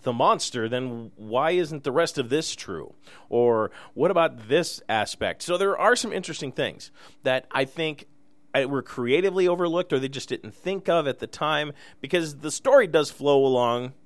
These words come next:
fairly well. Um, I wouldn't say it's slow,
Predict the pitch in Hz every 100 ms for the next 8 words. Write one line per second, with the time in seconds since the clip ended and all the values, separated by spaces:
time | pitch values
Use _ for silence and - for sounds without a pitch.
0 | - - - - - 151 107 87 76 71
1 | 110 160 - - - - 147 147 147 147
2 | 143 - - - - - - - - -
3 | 147 208 190 196 - - - 160 156 156
4 | 165 185 196